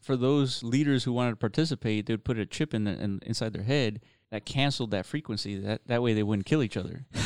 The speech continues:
Speaker 2: But he did all this without telling them, right?
Speaker 1: Well,
Speaker 2: Or
Speaker 1: he,
Speaker 2: the
Speaker 1: no, he
Speaker 2: leaders
Speaker 1: told
Speaker 2: agreed?
Speaker 1: them.
Speaker 2: Oh,
Speaker 1: The
Speaker 2: he told
Speaker 1: leaders
Speaker 2: them.
Speaker 1: agreed, yeah.
Speaker 2: So that's, it's a scenario where, like, the elites
Speaker 1: Exactly.
Speaker 2: just fight, fight, or just wipe out the common people.
Speaker 1: Yeah, the plebs.
Speaker 2: And they just start a whole new, like, utopia.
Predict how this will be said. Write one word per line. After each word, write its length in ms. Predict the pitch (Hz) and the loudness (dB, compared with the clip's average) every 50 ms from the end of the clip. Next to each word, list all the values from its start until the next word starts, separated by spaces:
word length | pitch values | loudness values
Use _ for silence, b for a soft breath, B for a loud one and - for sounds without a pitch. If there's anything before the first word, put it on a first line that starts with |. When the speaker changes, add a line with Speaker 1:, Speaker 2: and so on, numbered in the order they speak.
| B B B 135 | B B B 4
Speaker 2:
But 140 | 143 139 131 | 6 8 8
he 100 | 165 165 | 8 8
did 140 | 165 170 165 | 8 10 10
all 120 | 160 165 156 | 10 10 10
this 280 | 160 156 143 - - | 10 10 8 6 4
without 260 | 135 131 143 139 127 | 2 4 4 4 6
telling 260 | - 156 165 160 127 110 | 6 6 6 6 6 4
them, 180 | 104 98 104 113 | 4 4 2 2
right? 160 | 127 143 - _ - | 0 0 -2 _ 6
Speaker 1:
Well, 220 | 147 156 156 143 127 | 8 8 8 8 8
Speaker 2:
Or 100 | 131 131 | 6 6
Speaker 1:
he, 20 | 123 | 6
Speaker 2:
the 140 | 127 123 127 | 6 8 10
Speaker 1:
no, 140 | 160 160 | 12 12
he 80 | 143 - | 12 10
Speaker 2:
leaders 80 | - 113 | 8 8
Speaker 1:
told 240 | 110 113 143 196 165 | 8 8 10 10 10
Speaker 2:
agreed? 40 | 120 | 8
Speaker 1:
them. 180 | 95 90 95 107 120 - - | 4 2 -2 -6 -10 -8 -2
Speaker 2:
Oh, 60 | 127 | 0
Speaker 1:
The 0 | |
Speaker 2:
he 60 | 123 110 | 2 4
told 100 | 113 120 | 6 8
Speaker 1:
leaders 200 | 147 170 151 120 | 10 10 10 8
Speaker 2:
them. 40 | 107 | 6
Speaker 1:
agreed, 380 | 98 110 113 143 156 123 98 | 6 4 6 6 6 6 4
yeah. 180 | 107 123 123 104 | 4 4 2 2
Speaker 2:
So 180 | 95 123 127 131 | 2 0 0 2
that's, 200 | 139 147 - - | 2 2 0 0
it's 200 | 139 135 139 - | 0 0 2 2
a 60 | 147 135 | 2 4
scenario 580 | - - 160 156 165 180 185 175 175 170 160 | 4 6 6 8 10 10 10 10 10 10 10
where, 100 | 151 147 | 8 8
like, 280 | 139 139 135 135 127 - | 8 6 6 4 4 4
the 100 | 143 131 | 4 4
elites 600 | 123 120 127 139 151 139 143 - - - - - - _ | 6 6 6 6 6 4 4 2 2 2 2 0 -4 _
Speaker 1:
Exactly. 480 | - 117 110 131 135 131 - 117 104 101 | -10 0 4 6 6 6 6 4 4 4
Speaker 2:
just 220 | 135 127 - - | 4 4 2 2
fight, 280 | - 147 147 143 120 - | 4 4 4 4 4 0
fight, 340 | - - 139 139 139 120 135 | -2 2 4 4 4 4 4
or 100 | 135 139 | 4 6
just 240 | 151 156 151 135 127 | 8 8 6 6 6
wipe 280 | 127 131 143 143 135 139 | 6 8 8 8 8 8
out 240 | 135 135 131 127 131 | 8 8 6 4 4
the 320 | 131 127 123 123 120 117 | 4 6 6 6 4 4
common 400 | - - 131 131 135 131 117 110 | 2 2 2 4 4 4 4 2
people. 340 | - - 113 107 113 107 101 | 2 2 0 0 2 2 4
Speaker 1:
Yeah, 160 | 113 107 98 | 4 4 4
the 140 | 98 98 98 | 2 0 -4
plebs. 520 | - - - 113 104 92 95 101 - - 113 | -4 -2 0 0 0 0 -2 -4 -8 -4 0
Speaker 2:
And 80 | 117 | 2
they 80 | 117 117 | 2 4
just 180 | 110 107 104 | 4 2 2
start 260 | - 123 120 117 110 110 | 2 2 4 4 4 2
a 40 | 104 | 2
whole 280 | 117 117 117 113 113 | 2 2 2 2 2
new, 220 | 110 113 110 113 110 | 2 2 2 2 2
like, 220 | 104 101 - - - | 0 -2 -4 -6 -8
utopia. 580 | - - 120 113 110 - 104 98 98 101 98 | -2 2 2 2 4 2 0 0 0 -2 -6